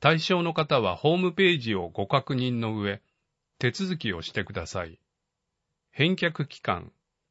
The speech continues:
令和八年十一月二十四日火曜まで。問い合わせ、県計画推進課。電話、零二九三零一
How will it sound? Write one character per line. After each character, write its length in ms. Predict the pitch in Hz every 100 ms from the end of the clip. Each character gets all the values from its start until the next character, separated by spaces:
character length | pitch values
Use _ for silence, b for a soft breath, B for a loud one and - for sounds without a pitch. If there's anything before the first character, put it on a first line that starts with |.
| -
令 240 | 123 196
和 220 | 156 92
八 240 | 85 - 117
年 260 | 95 80 95 -
十 300 | 110 165 185
一 180 | 165 170
月 240 | 160 151
二 180 | 147 180
十 260 | 170 113 95
四 140 | 90
日 300 | - 85 - _ _ -
火 140 | 131
曜 240 | 143 160
ま 140 | 98 85
で。 200 | 82 _ _ _ _ _ _ _ _ _ _ _ -
問 200 | 131 139
い 60 |
合 80 | 139
わ 120 | 123
せ、 320 | 117 117 101 _ _ _ _ _ -
県 320 | 170 135 87
計 200 | - 165
画 180 | 165 165
推 280 | - - 139
進 260 | - 123 104
課。 300 | 104 92 _ _ _ _ _ _ -
電 320 | 107 120 131
話、 240 | 117 107 _ _ _ _ _ _ -
零 240 | 120 180
二 240 | 180 156 -
九 400 | - 95 87 - _ -
三 380 | - 165 175
零 220 | 170 131 95
一 440 | 87 - 90